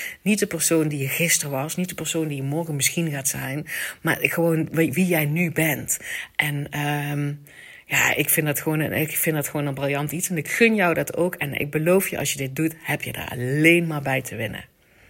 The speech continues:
Oké? Dus nog een keer in het Engels. You have nothing to lose. What would you do right now if you would feel like it? And then go do it anyway because you don't have anything to lose.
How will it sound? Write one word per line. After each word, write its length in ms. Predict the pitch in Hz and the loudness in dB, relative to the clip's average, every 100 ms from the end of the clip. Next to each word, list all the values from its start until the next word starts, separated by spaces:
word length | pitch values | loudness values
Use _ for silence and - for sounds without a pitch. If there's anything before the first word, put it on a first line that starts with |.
| - - | -20 2
Oké? 420 | 175 180 202 240 359 - - - | 4 8 8 6 0 -8 -14 -2
Dus 200 | 170 170 | 0 4
nog 180 | 170 | 2
een 80 | 151 | 2
keer 260 | - 143 - | 0 0 2
in 100 | 175 | 0
het 120 | 175 | -2
Engels. 340 | - 147 143 | -2 -2 0
You 120 | - 185 | 2 2
have 240 | 190 185 | 2 4
nothing 440 | 196 190 - 180 | 2 2 2 2
to 140 | 175 170 | 4 4
lose. 460 | 135 - - - - - - | 2 2 0 0 -2 -12 -10
What 320 | 151 156 214 - | 2 6 6 6
would 200 | 190 - | 2 4
you 100 | 196 | 4
do 300 | 165 147 156 | 4 4 6
right 280 | 185 214 233 | 6 6 4
now 420 | 175 135 170 277 - - - | 4 4 0 -4 -10 -20 -4
if 160 | - 175 | 0 0
you 140 | 175 | 0
would 160 | 147 147 | -2 0
feel 200 | 156 143 | 2 2
like 280 | 127 - - | 0 -4 -8
it? 240 | - - _ - - - | -10 -12 _ -20 -18 -8
And 120 | 147 | 0
then 220 | 147 143 | 2 6
go 160 | 160 214 | 8 8
do 200 | 302 285 | 8 8
it 60 | |
anyway 420 | 214 190 175 165 160 | 8 6 6 6 6
because 340 | 156 151 143 | 4 2 2
you 120 | 135 | 2
don't 180 | 135 131 | 0 0
have 180 | 135 131 | -2 -4
anything 380 | - - - - | -6 -6 -8 -8
to 120 | - | -8
lose. 380 | - - - | -8 -8 -8